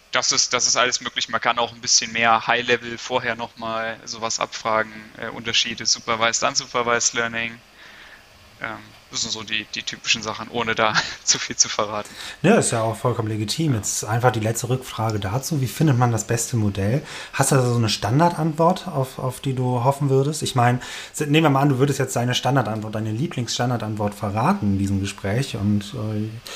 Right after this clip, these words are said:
Speaker 2: eine Person, die hier zuhört, würde sich dann mit dem Wissen bei uns bewerben. Ähm, ich denk mal, es kann auch da immer wieder zu einer Rückfrage kommen,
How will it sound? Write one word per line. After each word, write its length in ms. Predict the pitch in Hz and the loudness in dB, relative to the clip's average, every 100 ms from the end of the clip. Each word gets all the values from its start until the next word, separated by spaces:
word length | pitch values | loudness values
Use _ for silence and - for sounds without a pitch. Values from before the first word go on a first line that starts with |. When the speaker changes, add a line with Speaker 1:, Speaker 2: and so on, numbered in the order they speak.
| - - - | -14 -16 -10
Speaker 2:
eine 160 | - 117 | -2 0
Person, 300 | 117 117 117 | 2 4 4
die 80 | 113 | 4
hier 200 | 117 117 | 4 2
zuhört, 360 | 143 135 127 | 4 2 4
würde 160 | 117 127 | 2 2
sich 220 | 117 104 | 0 -2
dann 260 | - 147 156 | 0 4 6
mit 160 | 131 | 6
dem 200 | 131 131 | 4 4
Wissen 220 | 127 127 113 | 2 -2 -4
bei 60 | |
uns 120 | 110 | -4
bewerben. 540 | - 104 113 113 104 131 - - - - - | -6 -4 0 2 2 0 -10 -16 -16 -14 2
Ähm, 440 | 110 104 104 107 - - - - - - - - - - - - - - - - | 4 6 6 2 -2 -18 -20 -20 -20 -20 -20 -20 -20 -20 -20 -20 -20 -20 -20 -16
ich 200 | - 110 | -8 0
denk 280 | 123 135 135 | 4 4 6
mal, 260 | 127 120 113 | 6 6 4
es 300 | 113 - - | -2 -6 -4
kann 200 | - 135 | 0 0
auch 140 | 117 | 2
da 220 | 117 123 | 4 4
immer 220 | 120 117 | 4 0
wieder 160 | 113 113 | 0 -2
zu 120 | - | 0
einer 200 | 110 104 | 0 0
Rückfrage 480 | 113 123 - 101 104 | 0 -2 -4 -4 -2
kommen, 500 | 101 120 113 107 135 | 0 2 4 2 -2